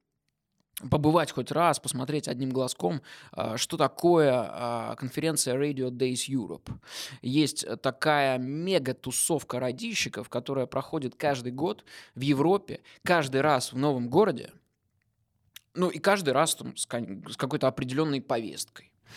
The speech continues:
А, это был две тысячи пятнадцатый год, ам, середина марта, а, и Radio Days в те, а, дни проходили в Милане.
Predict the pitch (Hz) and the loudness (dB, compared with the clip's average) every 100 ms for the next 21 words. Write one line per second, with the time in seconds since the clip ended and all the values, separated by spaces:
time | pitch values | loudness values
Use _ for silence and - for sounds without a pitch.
0 | - - - - - 123 123 123 123 120 | -14 -12 -12 -10 -4 0 2 2 2 0
1 | - 165 160 165 160 143 90 135 139 151 | -2 -6 2 4 6 4 0 -2 -2 -2
2 | - - 123 - - 151 127 - - 123 | -2 -2 -4 -6 -2 2 2 2 0 -2
3 | 147 233 247 - - - - - 113 123 | 2 2 0 -8 -16 -20 -20 -8 -2 0
4 | 120 123 113 107 110 - 143 135 131 170 | 2 0 -2 -6 -4 -2 -2 -4 -2 0
5 | 139 120 127 123 - 208 226 _ _ - | 2 2 2 0 -2 -4 -4 _ _ -20
6 | - - - 107 113 120 123 117 107 - | -20 -18 -8 -2 0 -2 -4 -6 -8 -8
7 | 147 156 147 143 143 160 135 127 135 190 | -6 -2 0 2 2 4 4 4 2 0
8 | 240 - - _ _ - - 151 147 139 | 0 -4 -6 _ _ -6 0 4 6 4
9 | 123 - _ - - 117 120 113 127 147 | 2 -6 _ -10 -4 -2 -2 -2 0 2
10 | 139 117 127 135 190 208 170 135 55 50 | 2 0 0 0 0 -2 0 0 -2 -8
11 | - | -16